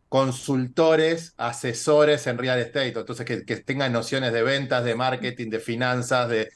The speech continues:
entonces eso es un proceso de mejora continua y capacitación constante, que por eso ahora tenemos que armarle la academia,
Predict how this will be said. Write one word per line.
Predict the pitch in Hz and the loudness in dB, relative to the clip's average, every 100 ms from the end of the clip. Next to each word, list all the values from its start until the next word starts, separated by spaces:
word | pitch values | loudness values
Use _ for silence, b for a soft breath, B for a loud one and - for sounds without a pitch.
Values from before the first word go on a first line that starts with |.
| _ | _
entonces | - 131 131 151 | -8 -4 -2 -2
eso | 156 | -2
es | 156 | -2
un | 139 | -2
proceso | 123 123 151 127 | 0 0 0 0
de | 135 | -2
mejora | 120 117 139 127 | -2 -2 -2 0
continua | 131 135 139 143 156 B B | -4 -4 -4 -2 -4 B B
y | 113 | -6
capacitación | 123 117 117 113 120 - 131 | -4 -2 -2 -2 -4 -4 -4
constante, | 131 127 147 143 143 | -2 -2 0 0 -2
que | 131 | -4
por | - 120 | -2 0
eso | 131 | 2
ahora | 127 | 2
tenemos | 120 123 - | 0 -2 -4
que | 120 | -4
armarle | 113 117 127 | -2 -2 -2
la | 113 110 | 0 -2
academia, | - 117 135 151 165 180 | 0 0 0 -2 -4 -6